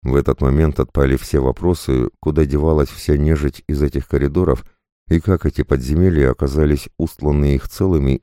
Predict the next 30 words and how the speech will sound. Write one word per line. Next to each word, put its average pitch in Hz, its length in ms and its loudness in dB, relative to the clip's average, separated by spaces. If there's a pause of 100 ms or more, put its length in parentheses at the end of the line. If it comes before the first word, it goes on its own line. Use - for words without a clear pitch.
и - 40 0
нисколько 90 600 0
не 78 100 2
поврежденными 65 720 -2
костями. 57 500 -4 (680)
Все - 220 0
просто. 127 480 -2 (340)
Эта 71 240 0
нежить 95 380 2
встретилась 73 680 -2
с - 80 -14
Хеллом, 101 460 -2 (420)
и 64 140 2
тот - 260 0
просто 117 360 0
уничтожил 90 600 2
ее. 57 200 0 (800)
Но... 73 600 0 (400)
Тара 60 260 0
пораженно 62 560 -2
посмотрела 64 760 -2
на 67 220 0
их - 80 -4
спокойного 64 600 -2
спутника, - 640 -4 (320)
который 76 340 2
стоял 71 360 2
рядом 67 260 0
с - 120 -10
ними 80 340 0